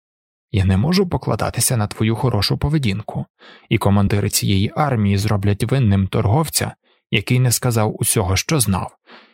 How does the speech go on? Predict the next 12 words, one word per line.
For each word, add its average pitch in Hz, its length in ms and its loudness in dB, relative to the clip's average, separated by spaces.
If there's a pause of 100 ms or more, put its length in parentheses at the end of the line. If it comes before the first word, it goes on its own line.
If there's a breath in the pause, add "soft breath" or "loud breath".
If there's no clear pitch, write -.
(120)
Я... 95 360 0 (800 loud breath)
Мені 98 220 2
шкода", 101 440 -2 (320)
проговорив 101 580 2
він 170 380 2
і 120 100 -2
почимчикував 107 760 0
геть. 110 420 -8 (880)
Каладін 165 520 4
видав 123 320 2
гортанний 147 680 4
рик, 98 360 -4